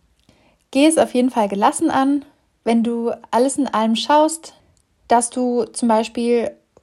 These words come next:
an vier oder fünf von sieben Tagen nichts nach zwanzig Uhr zu dir nimmst, nichts isst,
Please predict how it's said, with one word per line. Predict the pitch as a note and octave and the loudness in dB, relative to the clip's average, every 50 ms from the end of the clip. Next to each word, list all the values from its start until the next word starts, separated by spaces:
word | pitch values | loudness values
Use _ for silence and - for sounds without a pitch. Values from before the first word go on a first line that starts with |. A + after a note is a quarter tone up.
| _ _ _ _ _ _ | _ _ _ _ _ _
an | - A3+ A3 G#3+ A3 A3 A3 | -4 -4 -2 -2 -2 -4 -4
vier | A3 - - C#4 D4+ D4+ C#4+ C4+ - | -6 -6 -2 2 2 4 4 2 0
oder | - G#3 G#3 | 0 -2 -2
fünf | G#3 - - C#4+ D4 D4 | -2 0 0 0 0 -2
von | - - A3+ G#3+ G#3+ | -2 -4 -4 -2 -2
sieben | A#3+ B3+ B3+ C4 B3 | -2 -2 -2 -2 -4
Tagen | - - A3 G#3+ A3 A3+ A3 A#3 A3+ A3+ A3+ A3 A3+ - - | -4 -6 -6 -4 -4 -4 -4 -2 -2 0 0 -2 -4 -6 -6
nichts | A3 A3 B3+ B3+ - - - - - | -4 -2 -2 -4 -6 -12 -18 -12 -10
nach | A3+ G3+ G3+ | -8 -10 -10
zwanzig | - - - G3+ G#3 A3 G#3+ A3 G#3 - - | -10 -10 -6 -4 -4 -4 -4 -6 -10 -12 -12
Uhr | - G3 G3+ G3 G3 G3 | -8 -6 -6 -6 -8 -8
zu | - D#4 | -6 -4
dir | D#4 D#4+ D4 C4 | -2 0 0 0
nimmst, | B3 B3 B3 B3 B3 - - | 0 0 -2 -2 -4 -4 -4
nichts | A#3 G#3+ G#3 G#3+ - | -4 -4 -4 -6 -4
isst, | - C4+ D4 C#4+ - - - | -2 -2 -2 -2 -6 -10 -14